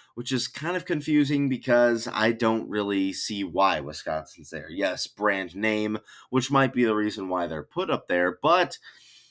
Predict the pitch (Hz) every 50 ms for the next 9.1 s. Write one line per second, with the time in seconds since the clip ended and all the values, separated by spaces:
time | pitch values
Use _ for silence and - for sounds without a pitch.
0 | _ _ _ _ _ _ _ _ _ _ - 127 131 131 - - 170 175 220 240
1 | - - 214 196 175 160 147 139 120 - 113 135 147 143 - 156 147 135 139 127
2 | 117 107 - - - 170 156 143 135 135 127 123 117 - 127 117 117 117 113 110
3 | - - 113 113 110 104 - - - 131 160 190 - - 117 110 107 101 90 85
4 | 78 76 - 101 90 78 71 - 69 67 - - 71 65 65 - _ - - -
5 | _ _ _ _ _ _ _ _ _ - 135 160 180 185 185 190 190 185 180 170
6 | 151 135 - - 147 135 123 - - 107 113 127 120 - - - 120 113 110 -
7 | 104 101 90 92 90 85 82 87 87 92 82 80 78 71 - - - 123 123 123
8 | 120 113 - - 107 98 - 98 80 95 85 85 85 82 - - 80 82 78 76
9 | 73